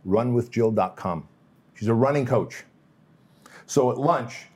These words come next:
I'm telling her about it, not even connecting the dots. Like, "Hey, I just signed up for a marathon. I'm a bit nervous 'cause I could deadlift, I could squat, I could bench, but run? I've never had to run," right? She goes, "Do you need a running program?" I'm like, "Well, yeah, yeah, yeah, I'm gonna find me a running coach." She goes, "That's what I do, run with jill dot com." I'm like,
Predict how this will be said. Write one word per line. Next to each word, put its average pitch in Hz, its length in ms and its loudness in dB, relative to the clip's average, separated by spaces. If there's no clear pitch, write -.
I'm 113 100 0
telling 147 300 0
her 117 120 2
about 101 280 2
it, 120 240 -2
not 120 160 2
even 120 120 0
connecting 117 360 0
the 98 80 4
dots. 90 320 0
Like, 92 100 -2
"Hey, 107 120 0
I 92 60 2
just 90 200 -6
signed 98 240 -4
up 90 60 -8
for - 120 -6
a 76 60 -10
marathon. 113 380 0
I'm 98 60 -4
a 85 40 -2
bit 87 160 -2
nervous 117 360 0
'cause - 120 -8
I 90 60 -2
could 80 160 -4
deadlift, 117 340 0
I 98 60 4
could 87 160 -8
squat, 120 280 0
I 104 40 -2
could 90 200 -4
bench, 120 280 -2
but 107 160 -2
run? 143 320 2
I've 101 120 -2
never 113 160 -6
had 110 160 -8
to 104 80 -10
run," 123 340 -2
right? 113 300 0
She - 140 -6
goes, 107 80 -2
"Do 120 80 2
you 117 60 6
need 147 100 2
a 127 40 2
running 110 240 2
program?" 139 300 -2
I'm 117 80 -4
like, 110 140 -6
"Well, 135 120 -2
yeah, 127 300 2
yeah, 110 300 0
yeah, 123 100 0
I'm 117 80 2
gonna 120 140 2
find 131 180 -2
me 131 80 -2
a 123 60 0
running 139 200 0
coach." - 220 -6
She - 100 -10
goes, 104 280 -2
"That's - 400 -18
what 107 100 -4
I 104 60 4
do, 113 220 0
run 95 180 -4
with 95 100 -6
jill 104 140 2
dot 98 180 0
com." 110 160 -6
I'm 90 60 -4
like, 85 180 -8